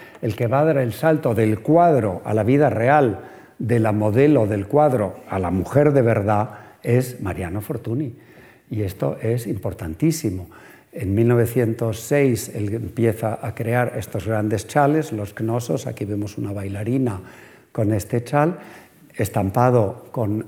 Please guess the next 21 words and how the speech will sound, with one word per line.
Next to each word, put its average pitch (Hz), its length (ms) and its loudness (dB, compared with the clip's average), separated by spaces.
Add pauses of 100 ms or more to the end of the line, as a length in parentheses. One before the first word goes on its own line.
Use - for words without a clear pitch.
los 98 260 -6
bloques 110 380 0
de 107 80 -4
madera 117 460 2
por 107 140 -6
Henriette 107 600 0
y - 20 -4
por 92 160 -6
los 90 160 -8
primeros 107 480 -6
ayudantes 117 580 -2
que - 100 -6
empiezan 110 380 -6
a 107 60 -8
colaborar 123 480 -2
con 151 180 -2
ellos. 156 400 -2 (540)
Y, 208 480 2 (100)
por 123 140 2
supuesto, 127 760 0
el 139 380 2